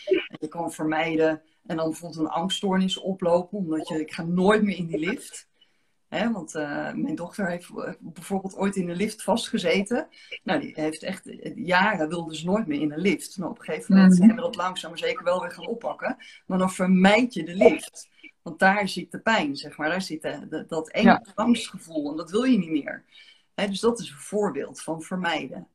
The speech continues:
Speaker 1: Maar je kan ook bepaalde gevoelens vermijden, eh, door ze bijvoorbeeld weg te eten.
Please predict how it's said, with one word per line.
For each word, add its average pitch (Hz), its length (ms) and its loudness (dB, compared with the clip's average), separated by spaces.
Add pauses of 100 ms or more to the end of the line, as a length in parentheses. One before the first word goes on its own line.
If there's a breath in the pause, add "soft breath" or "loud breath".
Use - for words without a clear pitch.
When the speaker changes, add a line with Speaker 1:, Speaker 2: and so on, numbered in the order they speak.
(480)
Speaker 1:
Maar 175 160 -2
je 190 60 0
kan 170 260 -4
ook 240 240 2
bepaalde 156 380 0
gevoelens 226 640 -2
vermijden, 151 720 -4 (560)
eh, 160 280 2 (100)
door 180 240 -2
ze 202 120 -4
bijvoorbeeld - 400 -10
weg 190 280 -2
te - 100 -4
eten. - 440 -12